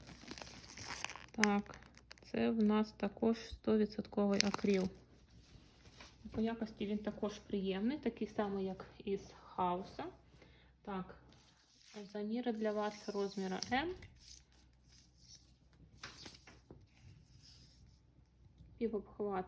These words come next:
іде сорок, сорок п'ять сантиметрів.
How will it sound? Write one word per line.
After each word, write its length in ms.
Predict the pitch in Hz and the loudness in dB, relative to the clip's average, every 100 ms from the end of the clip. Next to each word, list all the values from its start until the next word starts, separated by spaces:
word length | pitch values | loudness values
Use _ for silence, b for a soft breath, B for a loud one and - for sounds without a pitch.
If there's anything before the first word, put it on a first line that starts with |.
| - - | -6 -6
іде 380 | 196 190 185 185 - | -2 0 -2 -4 -6
сорок, 380 | 214 196 185 - - - - - - - - - - - - - - - | -2 0 0 -4 -18 -20 -20 -20 -20 -20 -20 -20 -20 -20 -20 -20 -16 -6
сорок 260 | 208 185 | -4 -2
п'ять 240 | - 196 190 | -2 -2 -2
сантиметрів. 720 | 196 190 196 185 202 294 | -4 -2 -2 -2 -2 -2